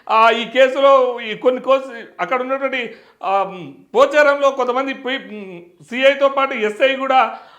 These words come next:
ఆ, ఈయనకు పల్లా రాజేశ్వర రెడ్డి డబ్బులు తీసుకొని ఈయన గతంలో పోస్టింగ్లు ఇప్పించిండని చెప్పేసి ఆయనకు ఒత్తాసుగా పలుకుతున్నటువంటి ఆ పోలీసు అధికారుల మీద చర్యలు తీసుకునే ప్రయత్నం చేస్తున్నారు. ఆ, ఆ కేసు ఇప్పటికీ ఈయన చే-, ఈయన మీద చేసిన కేసు కూడా అదే అక్కడనే ఆపుతున్నారని చెప్పేసి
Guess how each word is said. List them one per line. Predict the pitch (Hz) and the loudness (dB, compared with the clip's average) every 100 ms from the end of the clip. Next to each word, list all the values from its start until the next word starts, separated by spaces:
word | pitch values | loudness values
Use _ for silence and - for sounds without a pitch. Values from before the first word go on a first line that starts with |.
| - | -4
ఆ, | 214 226 | 2 2
ఈయనకు | 240 240 | 2 -2
పల్లా | 185 226 269 | -2 2 2
రాజేశ్వర | 269 254 269 | 2 0 -2
రెడ్డి | 247 240 214 | -4 -4 -4
డబ్బులు | 220 226 269 262 | -4 -4 -8 -8
తీసుకొని | 262 262 254 | -4 -4 -4
ఈయన | 233 233 | -6 -6
గతంలో | 190 - 254 269 262 254 - - | -6 -2 0 2 2 2 -4 -4
పోస్టింగ్లు | 220 247 240 269 262 | 2 2 2 -6 -8
ఇప్పించిండని | - 240 262 247 226 | -8 -10 -8 -8 -6
చెప్పేసి | 233 233 226 | -6 -6 -4
ఆయనకు | 208 214 226 202 | -2 -2 -2 -6
ఒత్తాసుగా | 202 254 247 247 | -4 -4 -4 -4
పలుకుతున్నటువంటి | 233 220 240 233 226 220 226 208 214 - | -6 -6 -8 -8 -8 -6 -6 -6 -8 -6
ఆ | 208 | -4
పోలీసు | 196 220 277 311 294 | -2 4 4 4 0
అధికారుల | 269 269 262 262 | -2 0 -2 -2
మీద | 254 240 240 | -4 -4 -4
చర్యలు | 226 240 | -6 -6
తీసుకునే | 233 226 233 | -6 -8 -8
ప్రయత్నం | 226 220 226 | -6 -6 -6
చేస్తున్నారు. | 214 214 214 220 233 262 - - - | -6 -4 -4 -8 -6 -8 -8 -18 -6
ఆ, | 208 220 | 0 2
ఆ | 208 202 254 | 2 2 2
కేసు | 277 285 277 277 | 4 2 2 -2
ఇప్పటికీ | 226 311 311 311 | -8 -6 -6 -4
ఈయన | 285 262 | -4 -4
చే-, | 262 247 | -6 -6
ఈయన | 233 254 | -4 -4
మీద | 262 269 247 | -4 -4 -4
చేసిన | 247 | -6
కేసు | 254 247 233 | -4 -2 -2
కూడా | 240 240 | -2 -2
అదే | 226 233 208 | -2 -2 -4
అక్కడనే | 196 220 254 | -4 -4 -2
ఆపుతున్నారని | 233 233 233 220 226 214 | 0 -2 -4 -6 -6 -8
చెప్పేసి | 220 220 214 220 | -8 -8 -6 -6